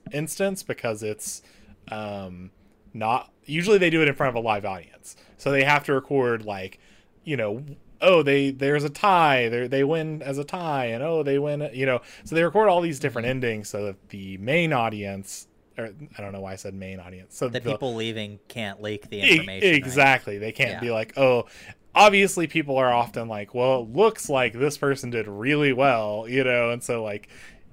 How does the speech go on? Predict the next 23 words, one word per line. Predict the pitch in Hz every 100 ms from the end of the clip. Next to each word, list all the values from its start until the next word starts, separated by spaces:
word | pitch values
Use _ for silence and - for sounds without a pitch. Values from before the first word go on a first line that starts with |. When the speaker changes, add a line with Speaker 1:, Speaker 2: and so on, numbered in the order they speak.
| -
Speaker 2:
Yeah. | 117 92 90 107
Speaker 1:
but | 139 175 160 143
yes, | 123 120 107
they, | - 135
they | 123 131
film | 156 139
a | 127
lot | 117
of | 113
different | 113 110
endings, | 104 104 98
so | - 107
you | 101
never | 101 98 98
know. | 104 110 101 95 92 - _ _ _ -
Um, | 98 98 92 90 90 - _ _
so | - 151 143 117 104 104 107 _ _
when | - 123
it | 120
gets | 131 135 -
to |
that | 113 101
point, | - 185 139 123